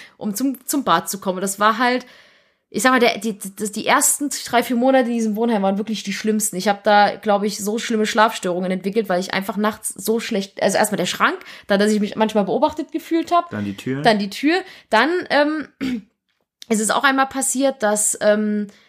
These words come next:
Speaker 1: ich dann halt da saß und gelernt habe und plötzlich klopft es so, also klopf, klopf, klopf.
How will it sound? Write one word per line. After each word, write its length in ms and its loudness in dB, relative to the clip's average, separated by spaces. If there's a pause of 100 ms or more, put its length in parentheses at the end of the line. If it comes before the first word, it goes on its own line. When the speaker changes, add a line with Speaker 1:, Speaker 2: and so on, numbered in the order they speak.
(480)
Speaker 1:
ich 380 -2
dann 160 -2
halt 120 0
da 140 6
saß 160 0
und 140 -4
gelernt 260 2
habe 100 0
und 60 -2
plötzlich 300 -2
klopft 260 -4
es 120 -8
so, 80 -6
also 200 -6
klopf, 240 -12
klopf, 140 -16
klopf. 280 -8